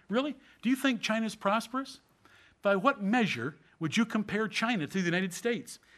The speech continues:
It's not prosperous. You say, "Well, Japan's prosperous." Really? Japan. May I talk, may I speak briefly about their stock market just for a minute? It's called the Nikkei two twenty-five.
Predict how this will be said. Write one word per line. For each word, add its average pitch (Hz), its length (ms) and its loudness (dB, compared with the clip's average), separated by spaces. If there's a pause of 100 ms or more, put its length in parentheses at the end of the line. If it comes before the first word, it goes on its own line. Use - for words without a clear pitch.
(100)
It's 190 220 -2
not 240 260 -2
prosperous. 110 680 -4 (280)
You 220 100 -2
say, 254 120 0
"Well, 233 140 0
Japan's 247 580 2 (180)
prosperous." 131 600 0
Really? 170 320 0 (560)
Japan. 143 580 0 (460)
May 226 200 4
I 302 120 6
talk, 247 360 0
may 247 140 0
I 311 100 2
speak - 340 0
briefly 214 380 0
about 170 320 2
their 165 200 2
stock 185 380 0
market 180 340 -2
just 233 200 -6
for 202 160 -4
a 135 40 -2
minute? 147 260 -2 (760)
It's 180 180 -4
called 233 220 2
the 208 80 0
Nikkei 233 540 2
two 262 180 0
twenty-five. 175 800 0